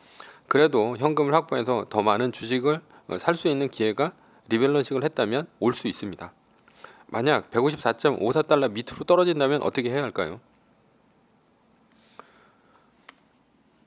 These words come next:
그러니까, 어, 백오십사점오사 달러 밑으로 떨어지면, 어, 현금 비율이 백 프로니까 전부 팔아야겠죠.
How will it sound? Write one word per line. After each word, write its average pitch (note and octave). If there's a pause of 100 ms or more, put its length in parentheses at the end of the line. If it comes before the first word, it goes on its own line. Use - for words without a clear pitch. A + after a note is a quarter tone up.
(680)
그러니까, C#3+
어, G2+
백오십사점오사 D3
달러 C#3
밑으로 B2
떨어지면, A#2
어, F#2+
현금 F#3
비율이 B2+
백 F#2+
프로니까 A2+
전부 D#3
팔아야겠죠. B2